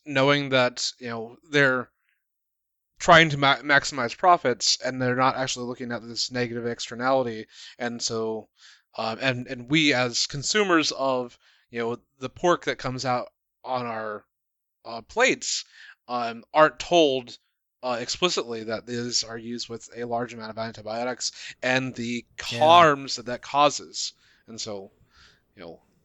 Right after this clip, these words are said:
Speaker 1: if, if there
Speaker 2: Yeah,
Speaker 1: is
Speaker 2: quite true.
Speaker 1: any, um,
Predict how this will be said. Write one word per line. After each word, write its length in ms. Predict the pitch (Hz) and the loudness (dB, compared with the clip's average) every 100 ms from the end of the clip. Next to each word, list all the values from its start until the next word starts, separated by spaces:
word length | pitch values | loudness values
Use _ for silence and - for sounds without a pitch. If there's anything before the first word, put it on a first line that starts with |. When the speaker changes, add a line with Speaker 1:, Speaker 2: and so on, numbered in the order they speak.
| _ _ _ _ _ | _ _ _ _ _
Speaker 1:
if, 280 | 156 143 - _ - | -4 -4 -8 _ -14
if 180 | 135 | -12
there 240 | - 123 127 - | -4 -2 -2 8
Speaker 2:
Yeah, 120 | 185 | 10
Speaker 1:
is 160 | 190 - | 10 4
Speaker 2:
quite 140 | 131 | 2
true. 80 | 151 | 4
Speaker 1:
any, 460 | 151 147 139 135 - _ _ _ _ - | 6 4 2 -2 -6 _ _ _ _ -6
um, 520 | 120 120 120 117 113 | -2 -2 -2 -6 -14